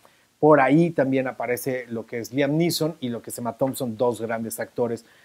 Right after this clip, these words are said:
este, sin lugar a dudas, haciendo, pues, personajes bastante ridículos.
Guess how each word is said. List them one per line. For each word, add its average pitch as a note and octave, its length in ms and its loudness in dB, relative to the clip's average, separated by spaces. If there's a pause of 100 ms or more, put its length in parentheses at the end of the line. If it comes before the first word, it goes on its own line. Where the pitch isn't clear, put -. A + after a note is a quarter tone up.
(220)
este, A2 400 -10
sin A#2 260 -8
lugar A2+ 260 -6
a A2+ 60 -4
dudas, A2 320 -8
haciendo, A#2+ 480 -2 (340)
pues, - 160 -20
personajes A2 520 -8
bastante - 360 -12
ridículos. D3+ 520 2